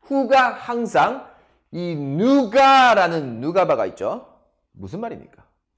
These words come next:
이건 아니다라는 표현 정말 정말 중요합니다. 요거를 이해해야지만 우리 나중에 공부할 두 번째 who 요거를 이해할 수가 있어요. 일단은 who가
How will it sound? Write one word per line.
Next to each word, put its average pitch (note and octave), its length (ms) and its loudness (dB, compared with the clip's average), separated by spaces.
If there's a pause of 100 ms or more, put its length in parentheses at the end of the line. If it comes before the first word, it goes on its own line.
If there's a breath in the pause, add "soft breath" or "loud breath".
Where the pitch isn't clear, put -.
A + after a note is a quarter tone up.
(140)
이건 G#2+ 300 -12
아니다라는 G#2+ 1200 -10
표현 A2+ 400 -10 (120)
정말 A2+ 420 -8
정말 G2 260 -14
중요합니다. F#2 500 -16 (300 soft breath)
요거를 A3 580 0
이해해야지만 F#3 720 0 (540)
우리 B2+ 180 -8
나중에 B2+ 400 -4
공부할 A2+ 500 -4 (440)
두 D3 240 -8
번째 D#3+ 400 -4
who - 580 -6 (500)
요거를 G#2 400 -10
이해할 A2+ 260 -6
수가 - 220 -20
있어요. - 280 -20 (600)
일단은 G#2 500 -12 (140)
who가 G3+ 680 -4